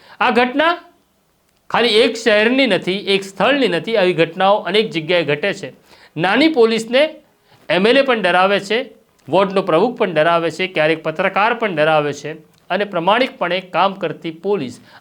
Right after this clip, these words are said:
આખી ઘટનામાં પીસાય છે. ત્યારે તેમનો હાથ પકડનાર કોઈ મર્દનો દીકરો, કોઈ પોલીસ અધિકારી બહાર નથી આવતો, કારણ કે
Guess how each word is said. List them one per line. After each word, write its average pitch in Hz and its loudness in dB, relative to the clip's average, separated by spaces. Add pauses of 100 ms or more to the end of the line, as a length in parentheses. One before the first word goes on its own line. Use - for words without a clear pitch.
(160)
આખી 180 -2
ઘટનામાં 202 -4
પીસાય 226 0
છે. - -12 (160)
ત્યારે 180 0 (300)
તેમનો 180 0
હાથ 226 0
પકડનાર 180 0
કોઈ 185 -8
મર્દનો 196 0
દીકરો, 160 -6 (280)
કોઈ 160 0
પોલીસ 220 2
અધિકારી 160 0
બહાર 185 0
નથી 170 -4
આવતો, 147 -2
કારણ 190 0
કે 127 -14